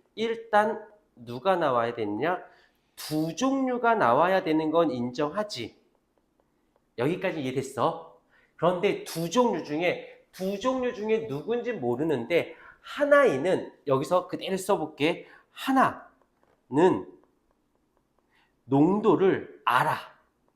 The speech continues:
알아. 또 다른,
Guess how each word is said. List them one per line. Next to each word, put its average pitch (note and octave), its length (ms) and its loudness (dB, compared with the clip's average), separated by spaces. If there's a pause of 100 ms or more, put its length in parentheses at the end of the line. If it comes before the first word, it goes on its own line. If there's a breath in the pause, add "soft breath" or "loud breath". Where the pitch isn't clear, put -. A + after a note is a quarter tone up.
(1600)
알아. G#2 340 -10 (480 soft breath)
또 C4 300 0
다른, - 580 0